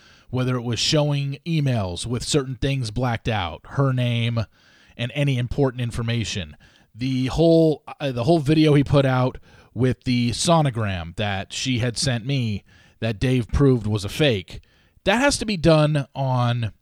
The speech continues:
YouTube. Like, me trying to explain that verbally to anybody, it just would go in one ear and out the other because you're not seeing physical proof. So I will always direct you to Dave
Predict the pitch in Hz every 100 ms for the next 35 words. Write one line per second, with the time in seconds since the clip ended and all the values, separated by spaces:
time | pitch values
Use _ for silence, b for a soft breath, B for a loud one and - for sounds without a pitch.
0 | _ _ 247 214 110 69 - - _ _
1 | - 147 123 135 156 190 247 185 214 175
2 | 165 151 - - 151 175 165 147 95 98
3 | 123 185 151 127 117 120 117 107 107 101
4 | 101 92 _ _ _ 165 165 208 196 220
5 | 165 190 180 170 185 165 160 160 143 143
6 | - 131 220 139 123 151 131 135 135 156
7 | 156 - - 180 180 139 123 120 b b
8 | b - - 175 131 120 104 - 120 67
9 | - - b b b b - - 151 -
10 | 277 247 - 165 180 156 113 135 143 -
11 | 131 117 101 127 117 104 92 -